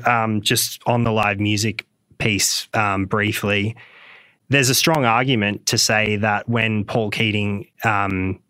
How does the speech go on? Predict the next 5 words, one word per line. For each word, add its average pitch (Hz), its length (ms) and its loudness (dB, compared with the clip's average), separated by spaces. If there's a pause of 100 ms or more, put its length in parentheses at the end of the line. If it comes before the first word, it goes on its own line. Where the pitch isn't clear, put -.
(160)
s-, - 80 -4 (140)
uh, 101 540 0 (1300)
introduced 123 720 0
poker 120 260 0
machines 101 720 0